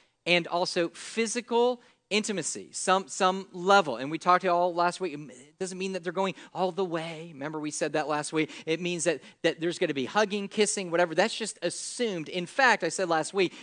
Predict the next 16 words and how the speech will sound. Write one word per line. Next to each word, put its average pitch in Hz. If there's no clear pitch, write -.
that's -
prim-, 185
primarily 202
why 196
the 185
guy 175
is 156
getting 185
into 185
the 151
relationship 143
to 170
begin 170
with, 160
because 160
he, 156